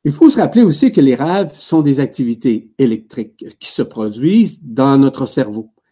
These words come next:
mais dont les origines possèdent de nombreuses possibilités. Ces possibilités-là touchent plusieurs particularités à l'intérieur de nous. Néanmoins,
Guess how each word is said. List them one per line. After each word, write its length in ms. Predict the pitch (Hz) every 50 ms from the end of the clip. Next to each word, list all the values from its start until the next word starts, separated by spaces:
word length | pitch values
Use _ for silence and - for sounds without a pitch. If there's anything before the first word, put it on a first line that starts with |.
| _ _ _ _ _ -
mais 120 | 139 143
dont 360 | 143 - 185 220 233 233 226 190
les 220 | 151 151 147 160
origines 580 | 185 165 175 156 190 226 247 226 196 170 - -
possèdent 420 | - 175 156 147 - 226 214 170 143
de 140 | 143 139 139
nombreuses 680 | 147 175 214 214 196 156 143 156 175 180 156 147 -
possibilités. 760 | - - 120 - - 117 110 104 87 87 90 - _ - - _ _ _ _ _ _ _ _ _ _ _ _ _ _
Ces 280 | _ - - - 262 262
possibilités-là 880 | - 233 202 - - 180 147 139 127 123 123 - 139 123 135 196 240 233
touchent 440 | 226 - - 214 233 214 - -
plusieurs 360 | _ - 165 143 196 196 196 -
particularités 840 | 220 214 - - - - 196 170 170 151 147 147 143 147 - 233
à 60 | 202
l'intérieur 340 | 151 127 120 104 131 120 107
de 140 | 117 104 98
nous. 180 | 101 104 98
Néanmoins, 540 | 120 165 233 233 156 131 131 131 175 262 320